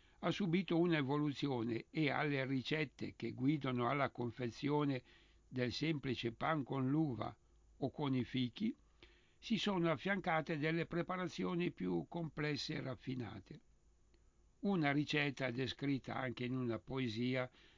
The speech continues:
dal cuoco poeta Giuseppe Fontana.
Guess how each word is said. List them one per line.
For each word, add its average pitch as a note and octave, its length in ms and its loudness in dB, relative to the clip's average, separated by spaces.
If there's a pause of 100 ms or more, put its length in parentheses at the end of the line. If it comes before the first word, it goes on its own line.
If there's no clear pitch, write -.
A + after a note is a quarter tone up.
(160)
dal A2 360 -4
cuoco C#3+ 480 -2
poeta C3+ 640 -2 (320)
Giuseppe B2 960 -2 (380)
Fontana. G#2+ 760 -6